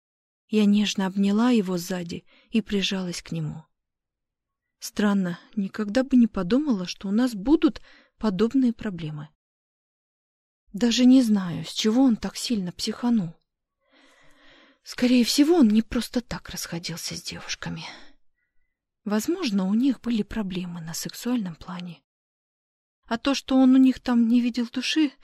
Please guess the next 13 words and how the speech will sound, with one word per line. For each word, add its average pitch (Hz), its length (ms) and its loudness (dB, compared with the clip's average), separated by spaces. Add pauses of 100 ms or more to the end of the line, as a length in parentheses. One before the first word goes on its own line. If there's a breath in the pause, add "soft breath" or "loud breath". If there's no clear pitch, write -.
(320 loud breath)
это - 200 -6
уже 240 140 -2
какая-то 254 420 -4
дополнительная 220 800 2
отмазка 277 420 -4
для 180 140 -8
самого 226 360 -2
себя, 175 420 -6 (680)
чтобы 220 360 2
не 233 140 8
разбираться 233 640 -2
в - 60 -10
проблеме. 180 600 -6